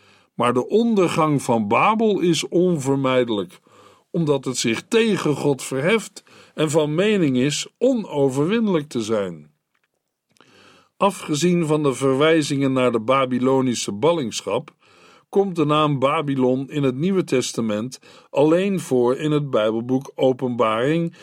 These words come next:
en in één Petrus vijf vers dertien. In het Bijbelboek Openbaring is Babylon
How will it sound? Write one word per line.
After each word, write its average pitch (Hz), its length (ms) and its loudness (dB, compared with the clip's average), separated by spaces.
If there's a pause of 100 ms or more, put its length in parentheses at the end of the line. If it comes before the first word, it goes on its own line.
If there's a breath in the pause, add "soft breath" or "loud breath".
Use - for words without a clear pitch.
(180 loud breath)
en 208 220 2
in 143 200 0
één 180 300 0
Petrus 135 560 0
vijf 101 360 -2
vers 135 300 -6
dertien. 117 640 -2 (840 soft breath)
In 120 100 -4
het 123 160 0
Bijbelboek 156 580 2
Openbaring 147 920 0
is 147 220 -2
Babylon 143 760 0